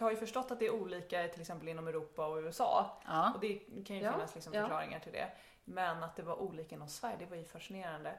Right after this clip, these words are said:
Speaker 3: Ja.
Speaker 1: Ehm, för det där är ju en annan grej som just skolmedicinerna brukar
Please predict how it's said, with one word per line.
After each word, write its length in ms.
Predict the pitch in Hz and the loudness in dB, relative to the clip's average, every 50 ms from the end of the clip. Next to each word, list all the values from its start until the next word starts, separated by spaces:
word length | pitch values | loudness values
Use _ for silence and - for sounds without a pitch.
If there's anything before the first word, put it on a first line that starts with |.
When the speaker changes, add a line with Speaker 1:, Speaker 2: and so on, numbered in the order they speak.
| - - - | -10 -12 -10
Speaker 3:
Ja. 420 | 202 208 214 208 190 180 - - | -8 -6 -6 -6 -8 -10 -10 -10
Speaker 1:
Ehm, 320 | 175 170 170 170 170 190 - | -8 -8 -6 -8 -8 -10 -6
för 140 | - - | -2 0
det 80 | - 214 | 4 6
där 180 | 214 240 240 247 | 8 8 10 8
är 40 | |
ju 60 | 240 233 | 8 6
en 60 | 226 | 4
annan 220 | 202 190 220 247 | 2 2 2 0
grej 120 | 208 180 170 | 0 0 -2
som 200 | - - 170 170 | -2 -4 -6 -8
just 160 | 165 - - - - 175 - - | -8 -12 -14 -14 -12 -8 -8 -8
skolmedicinerna 760 | - - - 196 180 175 165 170 - - 240 240 233 214 202 185 | -6 -6 -4 -4 -4 -4 -6 -6 -4 -2 0 0 2 2 0 0
brukar 380 | 180 185 175 - 180 175 165 | -4 -6 -6 -2 -2 -2 -2